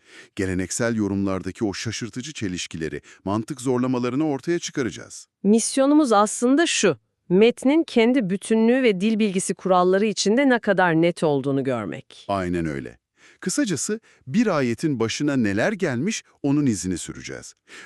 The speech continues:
Speaker 1: Bu tür derinlemesine analizleri ve karmaşık konuları basitleştirme çabamızı seviyorsan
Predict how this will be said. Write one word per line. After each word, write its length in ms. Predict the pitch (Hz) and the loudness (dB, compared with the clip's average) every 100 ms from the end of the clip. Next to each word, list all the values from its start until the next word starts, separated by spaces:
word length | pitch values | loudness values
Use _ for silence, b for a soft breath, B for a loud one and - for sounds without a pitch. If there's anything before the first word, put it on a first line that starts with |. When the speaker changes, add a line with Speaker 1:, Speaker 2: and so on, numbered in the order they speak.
| B | B
Speaker 1:
Bu 140 | 185 | -6
tür 240 | - 175 117 | -4 -4 0
derinlemesine 720 | 110 110 107 107 104 123 117 | 2 2 2 0 -2 -2 -2
analizleri 680 | 95 90 87 - 87 123 | -2 -4 -6 -6 -6 -6
ve 80 | 85 | -8
karmaşık 560 | - 90 87 95 214 - | -8 -6 -6 -6 -8 -4
konuları 420 | 160 135 117 85 | -2 -2 -2 -6
basitleştirme 680 | 95 151 - 117 - 127 139 | -8 -10 -8 -8 -6 -8 -6
çabamızı 460 | - 82 78 78 107 | -6 -8 -8 -8 -8
seviyorsan 680 | 107 107 147 127 - 175 | -6 -2 -2 -2 -2 -4